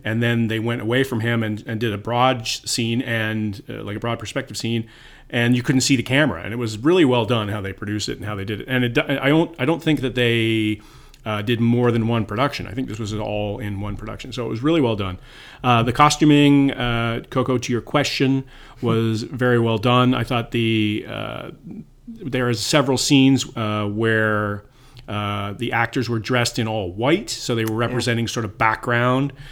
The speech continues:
Speaker 1: and, or ghosts or people that have, are no longer active and that sort of thing, and the, the way they played that. The, um, the set was pretty basic, but the, the interesting thing about this is because it's,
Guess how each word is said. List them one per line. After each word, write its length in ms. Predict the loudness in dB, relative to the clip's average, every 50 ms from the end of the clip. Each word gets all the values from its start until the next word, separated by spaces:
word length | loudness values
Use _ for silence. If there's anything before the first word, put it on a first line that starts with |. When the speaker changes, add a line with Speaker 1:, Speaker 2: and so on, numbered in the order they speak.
| -18 -20 -16 -4
Speaker 1:
and, 260 | -2 0 0 0 -2 -2
or 120 | -4 -6
ghosts 640 | -4 0 2 2 4 4 2 2 0 -2 -2 -4 -4
or 80 | -6
people 280 | -2 0 0 0 0 -2
that 120 | -4 -2
have, 400 | -2 -2 -4 -4 -4 -6 -8 -8
are 160 | -8 -6 -6 -4
no 160 | -4 -4 -4
longer 400 | -4 -2 -2 -2 -4 -4 -2 -2
active 600 | -2 -2 -4 -4 -4 -2 0 0 0 0 0 -2
and 140 | -4 -4 -6
that 140 | -6 -6
sort 140 | -6 -8 -8
of 80 | -6 -6
thing, 180 | -4 -4 -2
and 120 | -4 -4 -6
the, 40 | -6
the 160 | -6 -6 -4
way 140 | -4 -4 -4
they 100 | -4 -6
played 300 | -6 -4 -4 -4 -2 -2
that. 260 | -2 -2 -2 -4 -6 -14 -20 -20 -20 -20 -16 _
The, 360 | -6 -4 -2 0 0 0 -2 -4
um, 500 | -4 -4 -4 -4 -2 -4 -4 -4 -6 -6 -10 _ _ _ _ _ _ _ _ _ _ -20 -20 -20 -8 -4
the 120 | -2 0
set 220 | 4 4 4 6
was 100 | 6 2
pretty 240 | 4 4 4 4 6
basic, 480 | 6 6 4 4 4 4 2 0 0 -2
but 140 | -6 -6 -4
the, 140 | -8 -8 -8
the 400 | -4 -2 0 0 0 -2 -4 -4 0
interesting 420 | 2 2 2 2 0 0 0 0 2
thing 180 | 2 2 2
about 280 | 2 2 2 0 0 0
this 180 | 0 -2 0 -2
is 80 | -6
because 280 | -6 -4 -2 0 0 0
it's, 140 | -2 -4